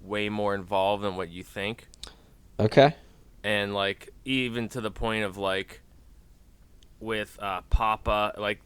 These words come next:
Speaker 1: like, Papa is actually, like, a Russian agent that developed all this to use as some kind of crazy, like, weapon against, you know, America.
Speaker 2: Interesting.
Speaker 1: And basically, it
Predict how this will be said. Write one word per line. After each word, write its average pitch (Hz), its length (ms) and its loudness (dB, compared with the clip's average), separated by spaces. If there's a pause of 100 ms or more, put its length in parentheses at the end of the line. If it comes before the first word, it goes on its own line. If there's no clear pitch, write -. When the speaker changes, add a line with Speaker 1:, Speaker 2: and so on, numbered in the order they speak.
Speaker 1:
like, 113 220 -4
Papa 117 380 4
is 107 180 0
actually, 107 340 2
like, 101 160 -2
a 98 80 -2
Russian 101 460 0
agent 104 340 -4
that 92 140 -6
developed 95 580 -4
all 104 180 2
this 104 460 -2 (1120)
to 107 140 -12
use 104 420 -4
as 92 120 -6
some 104 180 -4
kind 101 180 -2
of 90 100 -6
crazy, 101 580 -4
like, 92 400 -8 (160)
weapon 104 400 -2
against, 95 520 -6 (560)
you 98 120 -10
know, 78 240 -10 (320)
America. 101 300 0
Speaker 2:
Interesting. 92 440 2 (840)
Speaker 1:
And 98 380 -4 (160)
basically, 117 840 2
it 78 80 -20